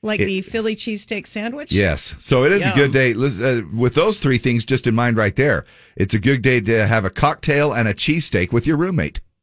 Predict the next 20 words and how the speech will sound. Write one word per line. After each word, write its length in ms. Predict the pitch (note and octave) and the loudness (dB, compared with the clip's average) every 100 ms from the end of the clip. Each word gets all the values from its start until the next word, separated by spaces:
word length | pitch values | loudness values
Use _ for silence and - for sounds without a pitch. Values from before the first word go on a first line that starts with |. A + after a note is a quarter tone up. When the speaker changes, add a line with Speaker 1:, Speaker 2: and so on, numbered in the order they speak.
| _ | _
Speaker 1:
<laughs> 400 | - - C#4 C4+ | -10 -6 -6 -4
Absolutely. 800 | B3+ B3+ - D4 E4+ B4 A#3+ F3 | -2 -2 -4 -8 -8 -8 -4 -4
Speaker 2:
There 160 | C3+ A2+ | 0 0
you 80 | D3+ | 0
go. 320 | G3 E3+ E2 - _ _ _ | 0 -2 -2 -8 _ _ _
You 140 | - A#2+ | 0 2
can 240 | C3 A#2 | 2 2
combine 420 | - A#2 A#2+ C3+ | 0 2 2 2
them 100 | C3 | 2
all, 380 | C3 C3+ D3 D#3+ - | 0 2 2 0 0
uh, 40 | C3+ B2+ A#2+ | 0 0 0
at, 240 | B2 - | -2 0
at 140 | A2+ A#2 | -2 0
once. 480 | A#2 G2+ A#1+ - - _ _ _ - - _ _ - | 0 0 -4 -10 -16 _ _ _ -20 -20 _ _ -4
It's 200 | G#2+ B2 | -2 2
also 340 | D3+ F3 D#3 | 2 2 2
World 360 | C3+ C3 D3+ C#3+ | 2 2 2 2
Tuberculosis 880 | A#2+ B2 C#3 - A#2 B2 C#3+ - C3+ | 0 0 0 2 2 2 0 -2 -2
Day 220 | A#2+ G#2+ | 0 0
today, 520 | F#2+ E2+ E2+ D#2+ G#2 | 0 0 0 0 -2